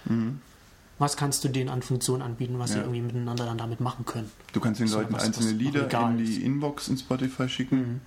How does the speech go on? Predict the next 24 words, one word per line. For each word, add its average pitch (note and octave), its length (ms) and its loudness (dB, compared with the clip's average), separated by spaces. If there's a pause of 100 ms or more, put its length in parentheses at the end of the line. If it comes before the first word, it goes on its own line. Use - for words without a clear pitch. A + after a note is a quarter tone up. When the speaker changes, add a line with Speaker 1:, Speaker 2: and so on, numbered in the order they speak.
Speaker 1:
und A#2 120 0
so. A#2+ 400 -2 (720)
Und A2 120 2
ich G#2 100 -2
kann G2+ 140 0
deine G2 200 -2
Playlist B2+ 440 0
abonnieren, A#2 520 0
wenn A2 140 0
du G#2 320 0 (260)
deine G#2+ 200 2
Lieblingslieder-Playlist A#2+ 1200 -2 (640)
da A#2+ 140 -2
machst, A#2 260 -2
dann G#2+ 80 -2
kann G#2+ 160 0
ich - 160 -8
die A2 380 -2 (280)
auch D3 100 2
Speaker 2:
Mhm. C#3 100 2
Speaker 1:
als B2 140 -2
Playlist B2 580 -2 (140)
abonnieren, B2 640 0
ne? E3+ 220 -4